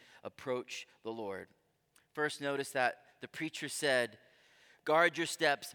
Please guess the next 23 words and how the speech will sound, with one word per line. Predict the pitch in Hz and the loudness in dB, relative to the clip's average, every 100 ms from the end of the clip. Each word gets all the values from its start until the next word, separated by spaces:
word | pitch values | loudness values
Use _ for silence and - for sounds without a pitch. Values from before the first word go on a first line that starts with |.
| - | -4
when | 139 175 185 147 98 92 | 2 4 4 2 -4 -14
you | - 139 | -10 -10
come | - 139 123 104 - _ | -6 -4 -4 -6 -18 _
to | - | -8
the | 117 | -6
house | 113 123 - | -4 -4 -4
of | 113 | -10
the | |
Lord," | 110 107 104 | -10 -8 0
not | 143 147 - _ | 2 2 -4 _
"if | 208 208 - - | 6 6 4 -12
you | 135 131 | -10 -8
come | - 135 104 95 - _ _ _ | -4 -4 -4 -10 -20 _ _ _
to | - | -10
the | 131 | -6
house | 113 131 131 - | -2 0 0 -4
of | 117 | -12
the | 110 | -10
Lord." | 117 107 92 - _ _ _ _ | -8 -8 -10 -12 _ _ _ _
Regularity | 110 151 170 185 196 165 175 190 190 214 | -2 0 0 0 2 4 4 4 0 -2
has | 180 147 - | -2 -4 -4
always | 165 180 202 196 196 190 131 | 0 4 4 4 0 0 -2
been | 127 165 131 107 95 | 0 0 0 -4 -10